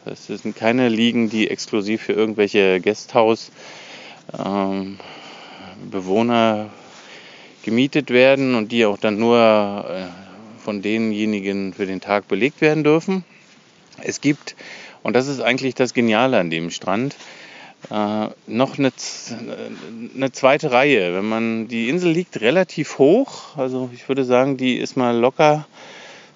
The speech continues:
so fast zwei Meter über dem, über dem Meeresspiegel gelegen. Heute ist auch ein kleines bisschen weniger, aber das kann ich so schlecht einschätzen. Wenn man den, wenn man diesen, diesen kleinen, diese kleine Anhöhe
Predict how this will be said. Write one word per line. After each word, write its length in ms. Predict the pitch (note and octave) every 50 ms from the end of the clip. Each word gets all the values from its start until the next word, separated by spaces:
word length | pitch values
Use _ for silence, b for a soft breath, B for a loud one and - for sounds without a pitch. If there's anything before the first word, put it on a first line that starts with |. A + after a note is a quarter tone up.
| _ -
so 380 | C3 B2+ B2 B2 A#2+ A2+ A#2 C3+ C#3 C3 A#2+ _
fast 580 | - - - - - - - - D3 D3+ - -
zwei 180 | - C#3+ C#3
Meter 340 | C3+ C#3 D3 D#3 - F3+ D#3+
über 240 | C#3 C#3 C#3 C#3 C3+
dem, 420 | B2+ C3 B2+ B2 B2 A#2+ A#2+ A#2+
über 260 | B2 - A#2+ A#2+ A#2+ A#2+
dem 160 | A#2+ A2+ A2
Meeresspiegel 720 | A#2 B2+ C#3+ D#3+ F3+ E3+ - - - F3 F3+ F#3+ F#3+ F#3
gelegen. 520 | F3+ F3+ F3 F3+ F#3 G3 G3+ A3+ A#3 A3 B B B B B B B B B _ _ _ _ - -
Heute 180 | - G#2 A2+
ist 60 | A2+
auch 60 | G#2+ G2
ein 80 | F2+
kleines 220 | - F#2+ G2+ G2 -
bisschen 280 | - F2+ - F2 E2
weniger, 360 | E2 G2 A2 A#2+ A2+ A2 G#2+
aber 180 | G#2 G2+ G2 F2+
das 200 | E2 - - -
kann 100 | - A2
ich 100 | G2+ -
so 80 | - G2
schlecht 280 | - - F2+ F2 -
einschätzen. 520 | E2 G2 B2 - - C#3+ - - - D3+ D3 B B B B B B B B -
Wenn 140 | A#2 A2 A#2
man 180 | B2 A#2+ A#2
den, 240 | A2+ A2+ A2 G#2+ G#2
wenn 100 | G#2+ G#2+
man 160 | A#2 A#2+ A#2
diesen, 320 | A2+ A2 G#2+ G#2 A2 G#2 - - -
diesen 320 | - G#2 - A2+ A2 A2 A2+
kleinen, 480 | - - A2 A#2 B2+ C3 B2+ B2 A2+ B B B B B B - A#2+ B B B - B B B B B B B B B _
diese 120 | - A#2
kleine 300 | - - A#2+ A#2+ B2 -
Anhöhe 600 | - E3+ F3+ D#3+ A#2+ C3+ C#3 C#3 C3 B2 A2 F#2+